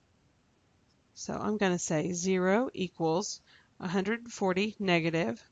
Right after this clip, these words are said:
plus a hundred sixty gives me twenty foot-pounds. Okay, plus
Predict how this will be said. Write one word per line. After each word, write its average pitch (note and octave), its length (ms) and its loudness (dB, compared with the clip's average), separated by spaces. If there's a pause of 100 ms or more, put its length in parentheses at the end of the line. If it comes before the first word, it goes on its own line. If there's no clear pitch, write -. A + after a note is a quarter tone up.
plus F#3+ 220 -4
a - 20 -2
hundred F#3 260 0
sixty - 480 -4
gives D#3+ 280 -6
me F#3 200 -8
twenty G3+ 460 -6
foot-pounds. G3+ 800 -8 (2750)
Okay, A3 240 -8 (240)
plus F3 480 0